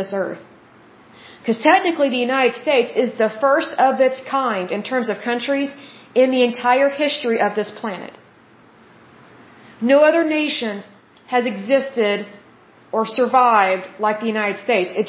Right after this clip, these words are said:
just hasn't happened. We are the one and the only. I would think that would make us pretty special and unique because we are.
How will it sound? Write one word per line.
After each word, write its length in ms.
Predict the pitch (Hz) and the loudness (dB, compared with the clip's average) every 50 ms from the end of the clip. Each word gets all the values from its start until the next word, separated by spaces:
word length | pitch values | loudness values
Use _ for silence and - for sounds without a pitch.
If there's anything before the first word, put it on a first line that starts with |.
| 233 | 0
just 120 | 233 220 - 208 | 0 0 2 0
hasn't 200 | 214 208 214 202 | 0 0 -2 -2
happened. 380 | 196 214 208 196 - - - 233 - 175 190 240 | 0 0 0 0 0 -6 -12 -12 -14 -8 -4 -2
We 100 | 254 269 | 2 4
are 140 | 277 277 - | 6 4 4
the 180 | - 240 214 | 2 -2 -6
one 360 | 202 190 233 247 247 254 262 - - 240 | -4 -2 0 0 2 2 0 -2 -2 -4
and 140 | 233 233 | -2 -2
the 140 | 240 240 - 214 214 | -2 -2 0 -2 -2
only. 240 | 214 202 175 156 185 185 - _ _ _ _ _ _ _ _ _ _ _ _ - - _ _ _ - - - - - - - | -2 -4 -6 -10 -12 -14 -18 _ _ _ _ _ _ _ _ _ _ _ _ -20 -20 _ _ _ -20 -20 -20 -20 -18 -2 2
I 60 | 226 | 2
would 160 | 233 233 233 | 2 2 2
think 240 | - 285 311 330 330 | 2 2 2 2 2
that 120 | 311 277 262 | 2 2 2
would 100 | 247 208 | 2 0
make 260 | 233 247 254 269 262 262 240 220 | 0 0 0 0 0 0 -2 -2
us 120 | - - - - | -2 -8 -12 -6
pretty 180 | - 262 247 226 | -4 -4 -4 -4
special 460 | - - - 233 226 226 - 262 247 | -8 -6 -4 -2 -2 -2 -2 -2 -2
and 100 | 233 220 214 | -2 0 -2
unique 340 | 202 208 240 247 233 233 - | -2 0 0 0 -2 -2 -4
because 320 | 214 208 - 226 214 - 196 208 | -8 -6 -4 -4 -6 -6 -4 -4
we 60 | 196 190 180 | -2 -2 -2
are. 120 | 170 139 | -2 -4